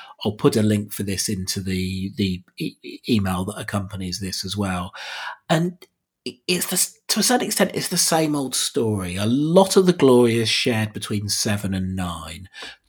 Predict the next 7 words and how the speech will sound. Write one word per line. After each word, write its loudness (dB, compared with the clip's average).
Total 6
people -2
mainly 4
goes -2
Seven's -4
way. -8
Um, -2